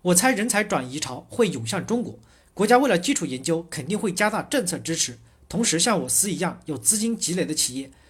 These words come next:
更会为了引领行业而吸引全球人才，然后在国际舞台纵横皮合。下一个五十年才是中国真正崛起的时期。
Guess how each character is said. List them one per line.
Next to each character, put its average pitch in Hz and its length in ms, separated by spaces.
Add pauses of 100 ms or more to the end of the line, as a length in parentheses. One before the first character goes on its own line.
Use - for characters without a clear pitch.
(160)
更 277 160
会 247 80
为 240 140
了 170 100
引 143 320
领 180 240
行 - 260
业 208 160
而 147 160
吸 - 220
引 123 100
全 - 220
球 175 100
人 131 160
才， 113 200 (380)
然 170 140
后 220 60
在 185 160
国 180 180
际 214 120
舞 147 120
台 131 300
纵 277 180
横 143 300 (920)
皮 175 180
合。 131 260 (120)
下 294 260
一 240 60
个 226 80
五 143 120
十 160 140
年 123 180 (140)
才 - 100
是 165 140
中 262 180
国 165 140
真 254 160
正 247 180
崛 156 160
起 175 160
的 131 80
时 - 160
期。 151 300